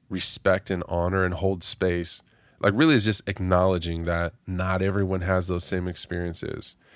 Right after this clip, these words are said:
So if we can just hold that in, not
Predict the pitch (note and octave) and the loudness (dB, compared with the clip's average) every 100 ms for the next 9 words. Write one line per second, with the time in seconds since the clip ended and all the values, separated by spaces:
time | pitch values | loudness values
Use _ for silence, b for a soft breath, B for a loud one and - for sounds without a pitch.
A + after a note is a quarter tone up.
0 | b - F2+ F#2 G2 G2 G2 F2+ - - | b -6 -4 -2 -2 0 0 -2 -6 -12
1 | - A2 A#2 G2 F#2 F#2 F2 - F#2+ F2+ | -4 2 2 2 2 2 -2 -2 -2 0
2 | F2 - _ - - - G2 A2+ C#3 | -4 -10 _ -20 -20 -16 -4 -2 -2